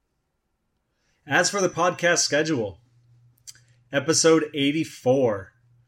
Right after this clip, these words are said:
I may or may not get on next week for the Alfred Dunhill Championship. It's a pretty low purse, and I don't know if anyone really cares about it. Or I may just take the rest of the month off.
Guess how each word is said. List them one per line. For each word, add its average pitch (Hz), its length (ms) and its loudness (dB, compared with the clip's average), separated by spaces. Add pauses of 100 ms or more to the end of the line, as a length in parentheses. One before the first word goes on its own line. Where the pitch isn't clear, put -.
(560)
I 156 220 0
may 165 240 4
or 196 80 2
may 190 140 0
not 180 260 0
get 160 120 4
on 160 280 2
next 131 300 -2
week 120 180 -4
for 123 100 -4
the 120 140 -4
Alfred 123 340 -2
Dunhill 120 360 -2
Championship. 113 800 -4 (360)
It's 123 120 -10
a 131 40 -8
pretty 165 240 2
low 151 280 2
purse, 143 340 2
and 131 100 -4
I 135 80 -2
don't 131 120 0
know 131 100 2
if 127 140 -2
anyone 120 640 -4
really 120 260 -4
cares 113 320 -4
about 107 240 -6
it. 107 220 -10 (1600)
Or 160 140 2
I 175 60 8
may 185 180 2
just 175 220 -2
take 180 180 4
the 151 80 -2
rest 160 220 2
of - 20 0
the 147 60 2
month 143 240 -2
off. 107 340 -4